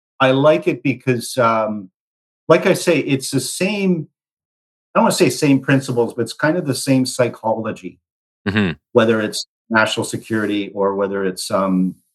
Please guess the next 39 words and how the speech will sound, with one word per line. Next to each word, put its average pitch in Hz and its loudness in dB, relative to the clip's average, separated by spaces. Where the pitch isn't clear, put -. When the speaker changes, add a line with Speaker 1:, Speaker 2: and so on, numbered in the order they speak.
Speaker 1:
we'll, 104 0
we'll 104 2
just 110 2
say 104 2
law 98 2
enforcement. 92 -6
You 113 4
know, 107 4
you're, 101 2
you're, 98 2
you're, 92 2
um, 92 0
like 101 0
I 104 0
talked - 0
to 110 -4
you 98 -6
before 101 0
about 95 -2
the 98 -8
time 101 2
investment 95 0
and 95 4
knowing 98 2
the 92 0
source 98 0
and 90 -2
things 98 -2
like 92 0
that. 92 2
And, 95 2
you 110 4
know, 95 4
trying 107 2
to 104 4
identify 98 2
who 101 -2
has 98 2
access 95 0